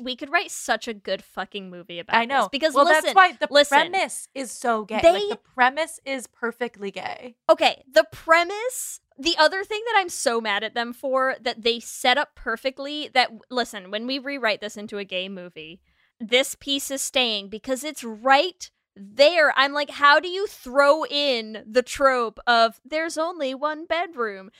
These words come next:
Speaker 1: They're bunking together."
Speaker 2: Yes, they're
Speaker 1: And then it
Speaker 2: sleeping
Speaker 1: never
Speaker 2: together, and they never
Speaker 1: comes
Speaker 2: show them
Speaker 1: up.
Speaker 2: s-, they never
Speaker 1: It's
Speaker 2: show them in
Speaker 1: never
Speaker 2: the,
Speaker 1: a
Speaker 2: they
Speaker 1: thing.
Speaker 2: never show them in that bedroom.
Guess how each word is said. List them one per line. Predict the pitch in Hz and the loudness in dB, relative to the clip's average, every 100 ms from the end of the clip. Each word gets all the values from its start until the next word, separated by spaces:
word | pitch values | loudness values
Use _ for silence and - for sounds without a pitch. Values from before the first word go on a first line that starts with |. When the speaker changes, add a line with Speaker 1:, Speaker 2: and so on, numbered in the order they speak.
| _ | _
Speaker 1:
They're | - 330 320 - _ | 2 2 2 -6 _
bunking | 269 320 403 381 370 | 4 4 0 -6 -4
together." | 370 349 359 359 311 | -6 0 2 4 2
Speaker 2:
Yes, | 262 254 254 | 2 0 -4
they're | - | 2
Speaker 1:
And | 349 | 2
then | 392 | 4
it | 440 - | 2 -2
Speaker 2:
sleeping | 294 277 | -4 -2
Speaker 1:
never | 320 359 381 | 4 6 6
Speaker 2:
together, | 392 403 403 | 4 2 2
and | 285 | 0
they | 294 | 4
never | 302 330 | 4 2
Speaker 1:
comes | 339 370 | 4 6
Speaker 2:
show | 339 | 6
them | 359 | 6
Speaker 1:
up. | 294 | 4
Speaker 2:
s-, | - - _ _ | 0 -8 _ _
they | 285 | -4
never | 254 233 302 277 | 0 2 2 2
Speaker 1:
It's | 320 320 | -4 4
Speaker 2:
show | 381 | 6
them | 381 427 415 | 6 4 2
in | |
Speaker 1:
never | 208 | 4
Speaker 2:
the, | 359 | 2
Speaker 1:
a | - | 2
Speaker 2:
they | 262 | -2
Speaker 1:
thing. | 330 466 508 | -2 0 0
Speaker 2:
never | 240 247 247 | -2 -4 -8
show | - 240 | -8 -8
them | 220 | -8
in | 214 | -10
that | 202 | -10
bedroom. | 208 202 190 180 170 | -10 -10 -12 -16 -18